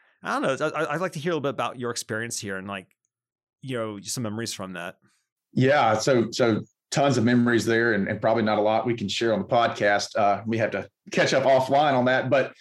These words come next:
Speaker 2: no, Alabama's kinda always been in my blood. Uh, my grandfather, Baker Flowers, uh, was in the accounting department there,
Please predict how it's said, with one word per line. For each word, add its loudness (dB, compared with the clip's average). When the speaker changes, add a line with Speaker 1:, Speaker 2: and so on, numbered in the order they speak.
Speaker 2:
no, 2
Alabama's 4
kinda 0
always 2
been -4
in -4
my -2
blood. -2
Uh, 0
my 2
grandfather, 0
Baker -2
Flowers, -2
uh, -4
was -4
in 2
the 2
accounting 0
department -2
there, -2